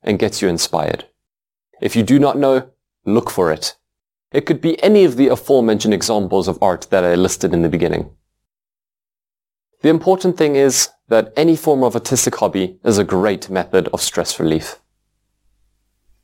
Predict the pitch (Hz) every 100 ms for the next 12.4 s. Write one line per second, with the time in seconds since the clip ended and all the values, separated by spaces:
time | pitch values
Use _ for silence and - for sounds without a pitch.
0 | _ _ _ - 151 165 - - - 135
1 | 107 120 120 117 113 98 - 90 78 78
2 | - - _ _ _ _ _ _ _ _
3 | - 139 170 165 - - 147 143 - 123
4 | 123 120 127 - - 95 - - - _
5 | _ _ _ _ _ _ - - 151 147
6 | 139 127 120 95 85 - _ _ _ _
7 | _ _ 143 - - 151 - - - 117
8 | - 120 113 117 104 - - - - -
9 | 120 - 101 92 95 - 85 78 78 _
10 | _ _ _ _ _ _ - 120 135 131
11 | 131 - 127 - 117 - 101 107 117 113
12 | 135 120 120 -